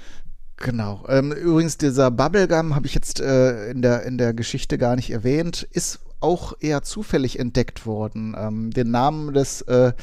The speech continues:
guten Mannes, der die Rezeptur entwickelt hat, äh, weiß ich jetzt natürlich nicht auswendig, aber der hat, äh, hauptsächlich nach neuen Geschmacksrichtungen geforscht.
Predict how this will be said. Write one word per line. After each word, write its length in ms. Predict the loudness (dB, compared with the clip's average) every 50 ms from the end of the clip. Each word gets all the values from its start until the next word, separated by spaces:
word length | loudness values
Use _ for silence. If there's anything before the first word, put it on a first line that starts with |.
| -10 -12 -14 -14 -12 -8
guten 240 | -4 -4 -4 -2 0
Mannes, 320 | 0 0 0 0 0 -2 -2
der 100 | -2 0
die 100 | 0 0
Rezeptur 540 | -2 -2 -2 -2 -4 -4 -4 -2 -2 0 0
entwickelt 420 | 0 -2 -4 -4 -4 -2 -2 -2 -2
hat, 320 | -2 -2 -4 -8 -8 -6 -4
äh, 260 | -4 -2 -2 -2 -2 -4 -8 -12 -12 -10 -6
weiß 260 | -2 -2 -2 -2 -2
ich 60 | -4
jetzt 180 | -4 -4 -4 -4
natürlich 340 | -4 -6 -4 -4 -4 -4 -4
nicht 260 | -4 -6 -8 -8 -6
auswendig, 580 | -4 -4 -4 -2 0 0 0 0 0 -2 -4 -6 -12 -12 -12 -14 -12 -6
aber 300 | -2 0 2 4 4 4
der 320 | 2 2 4 6 6 6 6
hat, 260 | 4 2 -2 -4 0
äh, 280 | 2 4 6 6 6 4
hauptsächlich 480 | 2 0 0 -2 -2 -2 -2 -4 -4
nach 200 | -2 -2 -2 0
neuen 400 | 0 0 2 2 0 0 -2 -2 -4
Geschmacksrichtungen 1400 | -4 -4 -4 -4 -4 -4 -4 -4 -4 -4 -4 -4 -4 -4 -4 -4 -4 -4 -4 -6 -6 -8 -10 -10 -12 -14 -8 -4
geforscht. 760 | -2 -2 -2 0 0 0 0 0 0 -2 -4 -6 -8 -10 -14